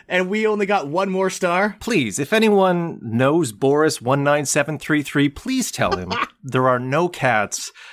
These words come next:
Speaker 2: and no distracting music in our podcast. Do you wanna hear another one?
Speaker 1: Y-, yes, please.
Speaker 2: This is from the North Point Community Church official podcast.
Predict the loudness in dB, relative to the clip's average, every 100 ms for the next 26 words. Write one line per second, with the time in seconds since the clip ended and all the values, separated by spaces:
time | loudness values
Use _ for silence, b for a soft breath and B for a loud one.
0 | B B B -2 0 2 2 2 0 -2
1 | 0 0 -2 -6 -4 -2 -2 -6 -8 -8
2 | -6 -2 -2 -2 -2 -2 -2 -4 -2 -4
3 | -8 -16 B B B 0 2 2 2 2
4 | 0 -4 -6 -16 -14 -10 -8 -4 -4 -2
5 | -4 -4 -4 -6 -2 0 -2 0 2 2
6 | 2 2 2 2 0 -2 0 0 0 0
7 | 4 4 2 -2 0 0 0 -2 -6 -2
8 | -4 -2 -2 2 2 0 -2 -2 -2 -10
9 | -16